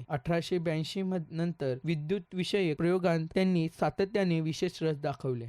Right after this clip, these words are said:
रस, रस घेतला. अठराशे बत्तीस मध्ये, अठराशे बत्तीस मध्ये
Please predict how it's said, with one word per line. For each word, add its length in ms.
रस, 340
रस 220
घेतला. 440
अठराशे 560
बत्तीस 540
मध्ये, 400
अठराशे 460
बत्तीस 460
मध्ये 400